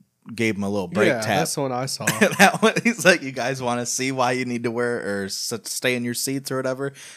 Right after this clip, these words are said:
Speaker 1: He fucking locked him up. <laughs>
Speaker 2: Yeah, dude, I remember they used to hit bumps going, like, fucking eighty.
Speaker 1: Yeah,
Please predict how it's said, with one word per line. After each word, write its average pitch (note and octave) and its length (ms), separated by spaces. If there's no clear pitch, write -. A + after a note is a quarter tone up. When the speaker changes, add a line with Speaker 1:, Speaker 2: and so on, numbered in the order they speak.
Speaker 1:
He B2+ 100
fucking G#2+ 540
locked G2 360
him G2 140
up. G#2 240
<laughs> G3 180
Speaker 2:
Yeah, D3+ 360
dude, F#3 140
I F3+ 40
remember F#3 280
they D#3+ 140
used F#3 160
to C3+ 60
hit B2+ 300
bumps C3+ 380
going, C#3 220
like, B2 220
fucking C3+ 440
eighty. C#3 480
Speaker 1:
Yeah, D#3+ 400